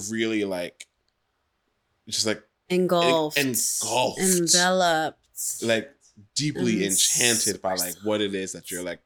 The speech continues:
Speaker 1: viewing or consuming.
Speaker 2: Is it E N S O R and
Speaker 1: E L D. E L E D.
Speaker 2: Sorcery.
Speaker 1: Ensorcelled.
Speaker 2: Sorcery.
Speaker 1: It's like, and doesn't it just, it's like a good mouthfeel? Like,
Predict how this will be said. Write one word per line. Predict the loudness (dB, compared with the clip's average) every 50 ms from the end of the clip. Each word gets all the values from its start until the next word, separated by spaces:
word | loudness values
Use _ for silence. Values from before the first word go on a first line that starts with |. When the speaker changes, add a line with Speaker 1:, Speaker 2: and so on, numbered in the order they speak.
| _ _ _ _ _ _ -18
Speaker 1:
viewing | -12 -6 -2 -2 0 0 0 -2 -2 -6
or | -8 -12
consuming. | -12 -12 -8 -6 -6 -4 -4 -6 -8 -8 -10 -12 -14 -18 -20 _ _ -2 0
Speaker 2:
Is | 0 2 4
it | 2 2 2 -2 _ _ _ _ _ _ _ _ _ _ _ _ _ _ _
E | 0 2 4 4 6
N | 6 4 4 2 0 0
S | 2 2 2 2 0 -2 -2 _ 2
O | 4 4 6 6 6 6 4 4 0 -2 _ _ _ 0
R | 2 4 4 4 4 4 2 2 0 -2 -4 -6 -8 -10 _ _ _ _ _ _ 0
and | 4 6 6
Speaker 1:
E | 6
L | 6 4 4 2
D. | 0 -2 -4 -2 -2 -2 -4 -6 -10 -16 _ _ _ _ _ _ _ _ _ -2 0
E | 2 4
L | 4 4 4 2
E | 0 -2
D. | -4 -6 -10 -10 -12 -16 -20 _ _ _ _ _ _ _ _ _ -10
Speaker 2:
Sorcery. | -8 -6 -4 -4 -6 -6 -10 -20 -20 -20 -16 _ -6
Speaker 1:
Ensorcelled. | -6 -4 -2 -2 -2 -2 -2 -4 -6 -8 -10 -10 -10 -12 -8 -2
Speaker 2:
Sorcery. | 0 2 2 4 2 2 0 -2 -4 -4 -6 -8 -10 -10 -10 -12 -14 _ _ _ _ _ 0
Speaker 1:
It's | 2 2 4 4 4 2 4
like, | 4 4 4 4 2 0 -4 -14 _ _
and | -2 0 2
doesn't | 2 2 2 2 2
it | 2 0
just, | 0 -2 -4 -4
it's | -4 -4
like | -6 -8
a | -8
good | -6 -6 -4 -4
mouthfeel? | -2 -2 -4 -4 -6 -8 -10 -8 -8 -8 -8 -6
Like, | -4 -4 -2 -4 -4 -8